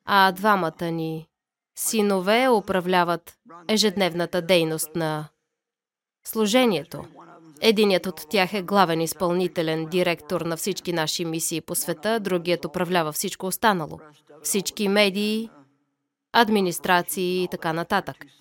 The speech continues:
И двамата съпрузи на дъщерите ни работят за нас. Имам една дъщеря, която е в служение,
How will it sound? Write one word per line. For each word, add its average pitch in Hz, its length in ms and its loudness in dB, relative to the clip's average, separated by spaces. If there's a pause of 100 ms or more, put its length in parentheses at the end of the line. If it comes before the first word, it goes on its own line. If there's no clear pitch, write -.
(300)
И 208 200 0
двамата 190 960 4 (520)
съпрузи 196 760 -2
на 175 220 0
дъщерите 190 600 0
ни 233 160 4
работят 170 480 0
за 170 120 -2
нас. 190 380 0 (360)
Имам 208 340 4
една 190 260 0
дъщеря, 185 480 0
която 185 480 -2
е 151 140 -2
в - 60 -12
служение, 233 960 0